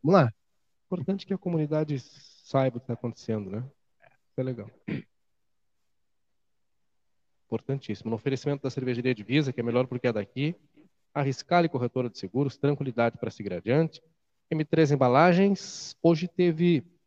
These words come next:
Speaker 2: workshop das delícias natalinas. Bah, só de assistir ali,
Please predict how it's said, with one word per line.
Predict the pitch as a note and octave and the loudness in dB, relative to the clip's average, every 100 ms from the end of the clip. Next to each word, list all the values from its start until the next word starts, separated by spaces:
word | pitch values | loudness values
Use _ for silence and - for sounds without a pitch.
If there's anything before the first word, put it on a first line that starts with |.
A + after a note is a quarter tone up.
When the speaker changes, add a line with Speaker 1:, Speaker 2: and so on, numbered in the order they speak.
| _ _ - | _ _ -4
Speaker 2:
workshop | D3+ - - D#3 _ _ _ _ _ _ _ _ _ _ _ _ _ _ - | -4 -4 2 2 _ _ _ _ _ _ _ _ _ _ _ _ _ _ -2
das | C#3 C3 | 0 2
delícias | C3 C#3+ F#3 - A#2 | 0 2 2 0 -4
natalinas. | B2 - A2 C3 C#3+ A#2+ G2+ - - - - - | -4 -4 -2 0 2 0 -6 -14 -20 -20 -20 -10
Bah, | B2+ B2 A#2+ A2 _ _ _ _ _ | -6 -6 -8 -10 _ _ _ _ _
só | D3 | -2
de | D3 | 0
assistir | C3 - - - C#3 | -4 -8 -14 -4 -2
ali, | A#2 B2 | 0 -2